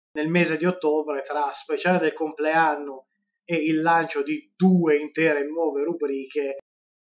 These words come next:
diciamo che abbiamo perso un po' di trazione su questo argomento. Da questa settimana ritorniamo a parlare proprio di questo e sarà l'argomento del, diciamo, dei prossimo paio di mesi.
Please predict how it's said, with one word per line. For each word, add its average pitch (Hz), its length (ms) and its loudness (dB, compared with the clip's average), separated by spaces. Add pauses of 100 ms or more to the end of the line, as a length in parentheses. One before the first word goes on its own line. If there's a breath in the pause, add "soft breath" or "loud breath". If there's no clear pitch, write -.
(120)
diciamo 175 440 2
che 156 180 0
abbiamo 160 580 0
perso 165 640 4
un 151 100 -2
po' 165 160 2
di 170 120 2
trazione 156 640 0
su 147 160 -6
questo 147 300 -6
argomento. 131 840 -14 (180)
Da - 240 4
questa 208 320 6
settimana 165 1040 2
ritorniamo 165 1400 2
a - 280 2 (320)
parlare 170 720 4
proprio 151 300 -4
di 180 100 -2
questo 147 460 0
e 139 60 -2
sarà 147 240 -2
l'argomento 147 1040 -4 (420)
del, 156 320 -2
diciamo, 175 340 2
dei 156 240 -2
prossimo 175 460 2
paio 147 260 0
di 131 120 -8
mesi. 392 440 -12